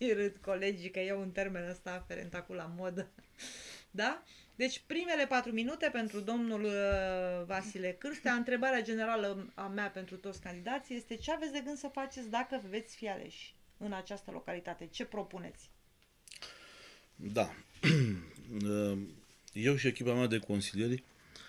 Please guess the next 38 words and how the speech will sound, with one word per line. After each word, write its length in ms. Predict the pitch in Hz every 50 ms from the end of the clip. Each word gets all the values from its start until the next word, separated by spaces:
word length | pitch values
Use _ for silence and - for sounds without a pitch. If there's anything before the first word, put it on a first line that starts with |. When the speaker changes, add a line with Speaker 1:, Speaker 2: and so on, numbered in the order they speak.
| - - - -
Speaker 2:
am 140 | - 104 113
făcut 260 | 110 120 123 131 -
un 140 | 123 110 107
program 520 | 101 - 110 101 107 117 117 113 107 90 71 - - - - -
pentru 220 | - 110 104 107 95
Comuna 320 | 104 110 110 113 107 101
Bălești 400 | 87 95 95 110 123 - - - - - - - - - - - - - - - - - - - - - - _ _
pentru 260 | - 110 107 107 107
perioada 360 | 101 104 104 110 110 107 104
două 180 | 98 104 110 110
mii 120 | 107 104
șaisprezece 500 | 92 - 110 104 95 - - 101 92 104
două 80 | 107 104
mii 140 | 101 98 87
douăzeci. 520 | 98 98 98 98 87 87 80 - - - - - - - - _ _ _ _ - - - - - - - - - - - - - - - - - - - - -
În 120 | 113 131
acest 240 | 139 135 156 160 139
program, 300 | - 147 135 151 156 160
uh, 400 | 156 151 147 143 139 131 123 113 98 - - - - - - - - - -
se 160 | - - 135
regăsesc 340 | 139 131 127 127 135 135 -
o 40 |
serie 220 | 120 - 139 135 127
de 80 | 120
lucrări 360 | 120 110 104 - - 123 120 117
care 220 | 123 117 113 110
trebuie 520 | 101 - 127 131 120 127 123 117 117 - - - - - -
continuate, 640 | - - 113 110 101 120 117 113 107 98 92 - 87
pentru 280 | 82 85 92 92 95 92
că 100 | - 104
ele, 160 | 107 107 107
o 80 | 101
parte, 300 | 95 - 107 104 - 101
sunt 240 | 98 - 107 101 -
începute 440 | 107 101 - 107 98 - 113 98 101
la 100 | 95 90
nivelul 300 | 90 90 92 98 87 90
comunei 420 | - - 90 92 104 117 123 117